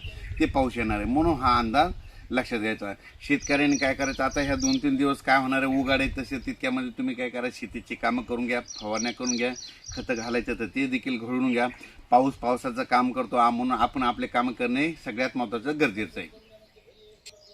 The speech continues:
तसेच, अ, आज आहे पाच ऑगस्ट, मग, अ, आपण तर पावसाची तारीख आठ, नऊ तारखेपासून सांगितलेली,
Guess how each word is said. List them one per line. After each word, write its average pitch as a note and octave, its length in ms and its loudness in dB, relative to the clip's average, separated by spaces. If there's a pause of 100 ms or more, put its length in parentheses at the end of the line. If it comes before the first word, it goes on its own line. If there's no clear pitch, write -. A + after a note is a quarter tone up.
(800)
तसेच, E3 360 -4
अ, E3+ 400 4
आज D3+ 260 6
आहे D#3+ 160 4 (120)
पाच D#3+ 220 10
ऑगस्ट, C3+ 420 6
मग, B2 340 0
अ, C#3 320 6
आपण D3+ 280 2
तर D#3+ 140 -2
पावसाची D3 580 0
तारीख C#3+ 300 2
आठ, C#3 280 6
नऊ C#3+ 220 4
तारखेपासून A#2 560 -2
सांगितलेली, G2 400 -4